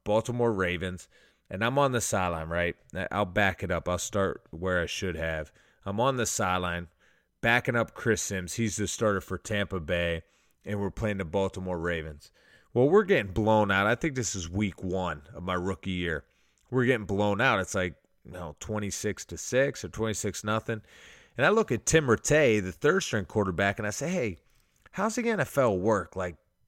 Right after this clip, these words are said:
do they put their subs in at any point?" And Rattay's like, "Nah, don't worry about it. You're not gonna play."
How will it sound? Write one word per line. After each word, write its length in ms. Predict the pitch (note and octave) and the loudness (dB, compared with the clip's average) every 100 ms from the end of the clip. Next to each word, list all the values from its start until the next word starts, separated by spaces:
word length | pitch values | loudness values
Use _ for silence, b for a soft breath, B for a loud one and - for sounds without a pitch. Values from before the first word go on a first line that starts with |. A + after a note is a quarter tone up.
| B2 | -10
do 100 | A#2 | -6
they 140 | G#2+ G#3+ | -2 -2
put 240 | - G#3+ | -2 -2
their 140 | A2 | -4
subs 560 | - - G#2 A2 G#2 A2+ | -4 -6 -4 -4 -4 -4
in 160 | A#2+ A2+ | -2 -2
at 120 | G#2+ | -2
any 200 | A2+ G#2+ | -2 -4
point?" 520 | - A2+ A2+ A#2 - _ b b b b b b | -6 -4 -4 -4 -8 _ b b b b b b
And 120 | A#2 | -2
Rattay's 400 | C3 - D#3+ D3 | -2 2 2 4
like, 220 | B2 A#2 - | 2 0 -4
"Nah, 320 | F#2+ G2+ G2 F#2+ | -6 -2 -2 0
don't 180 | G2 | -2
worry 160 | F2+ F2+ | 0 0
about 200 | E2 E2+ | 0 -2
it. 40 | |
You're 100 | F2+ | -2
not 160 | E2+ E2+ | -4 -4
gonna 120 | D#2+ | -6
play." 340 | - G2+ F2 | -4 -2 -2